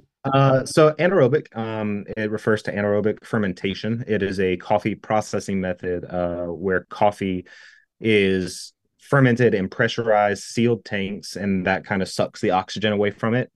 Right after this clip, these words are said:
And the lack of oxygen kind of, uh, produces distinct acids, um, and those acids create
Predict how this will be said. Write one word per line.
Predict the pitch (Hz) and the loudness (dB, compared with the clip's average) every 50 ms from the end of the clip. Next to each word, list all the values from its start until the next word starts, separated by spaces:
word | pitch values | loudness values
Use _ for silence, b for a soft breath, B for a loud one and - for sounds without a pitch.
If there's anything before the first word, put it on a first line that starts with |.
| 127 - | -20 -14
And | - 101 101 98 95 | -10 -8 -6 -4 -2
the | 95 | -2
lack | 92 92 104 120 135 139 135 | 0 2 2 2 2 0 -2
of | 107 98 | 0 0
oxygen | 95 95 - - 101 90 - 98 95 92 92 b b b b b b _ _ _ | 0 0 -2 -6 -12 -10 -10 -10 -8 -10 -10 b b b b b b _ _ _
kind | - - 117 104 104 101 | -6 -2 -2 0 2 2
of, | 104 98 101 98 95 92 - 107 | 2 2 2 0 -2 -4 -4 -2
uh, | 101 98 95 95 92 98 | -2 0 0 0 0 -2
produces | - - - 107 95 107 104 101 - - 101 95 92 92 92 - _ - | -4 -4 -4 -4 -2 -4 -6 -6 -6 -4 -2 -2 -2 -4 -8 -12 _ -10
distinct | 98 101 95 - - 113 107 110 - - | -8 -8 -6 -4 -2 -2 -2 -2 -2 -6
acids, | 87 82 82 95 113 - 156 170 180 170 - - 113 107 - | -8 -6 -6 -6 -4 -2 -2 -2 -2 -4 -8 -14 -14 -10 -4
um, | 104 104 101 98 95 92 90 87 90 87 87 82 | -2 -2 0 0 0 0 -2 -2 -4 -6 -8 -4
and | 87 98 95 | -2 0 2
those | 101 95 - | 2 0 0
acids | - 101 101 98 - - 98 90 - | 0 0 0 0 0 -4 -4 -4 -6
create | - - - 101 95 95 92 92 92 - | -8 -6 -2 0 2 2 2 2 -2 -4